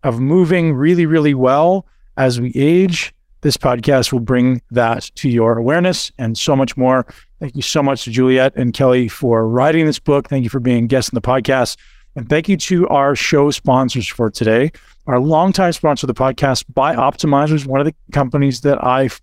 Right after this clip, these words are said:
use religiously because I can rely on the quality of their products. You'll never see a day where I'm not using Mastimes, where I'm not using Magnesium Breakthrough,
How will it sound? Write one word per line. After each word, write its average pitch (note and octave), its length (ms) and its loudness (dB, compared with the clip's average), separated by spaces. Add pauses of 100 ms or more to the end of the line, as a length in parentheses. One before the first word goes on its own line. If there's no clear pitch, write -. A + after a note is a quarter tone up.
(100)
use C#3 420 0
religiously C3+ 640 0
because E3 420 -4
I G#3 100 0
can F#3+ 220 -2
rely C3+ 680 2 (320)
on B2 160 -2
the A#2 80 -4
quality D3+ 720 0
of B2+ 140 0
their C3 160 0
products. B2+ 600 -2
You'll F3 140 2
never E3 320 2
see C3 220 -2
a A#2 80 2
day A2+ 260 -2 (440)
where C3+ 120 0
I'm C#3+ 160 0
not D3 160 0
using C#3 460 2
Mastimes, B2 720 -2
where B2+ 100 2
I'm C3+ 120 2
not D3 160 2
using C3+ 360 2
Magnesium B2+ 640 2
Breakthrough, A#2+ 520 -2